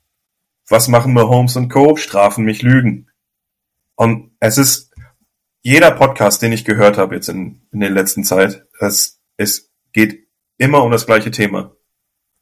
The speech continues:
Die Chiefs und die Playoffs. Setz einfach nicht gegen die Chiefs. Mach es nicht. Auch wenn's noch so eindeutig aussieht, setz nicht gegen die Chiefs.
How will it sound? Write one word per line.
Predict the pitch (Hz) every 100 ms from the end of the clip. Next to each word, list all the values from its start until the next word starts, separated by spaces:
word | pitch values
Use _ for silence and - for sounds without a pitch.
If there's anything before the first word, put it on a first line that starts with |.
| _
Die | 107
Chiefs | 104 147 175 190 - - _ _ _ _ _ _ _ -
und | 120
die | 110
Playoffs. | 104 107 98 92 - - _ _ _ _ _ _ _ _ _ _ _ _ _ _ _ _ _
Setz | 117 120 120
einfach | 127 123 120
nicht | 107 -
gegen | 120 113
die |
Chiefs. | 104 120 104 - - _ _ _ _ _ _ _ _
Mach | 101 110
es | 107 -
nicht. | 92 - - _ _ _ _ _ _ _ -
Auch | 117 117
wenn's | 117 110
noch | 117 117
so | - 104
eindeutig | 113 113 110 107 101
aussieht, | 107 95 95
setz | 127 104 -
nicht | 107 107 -
gegen | 101 104 104
die | 101
Chiefs. | - 110 104 - -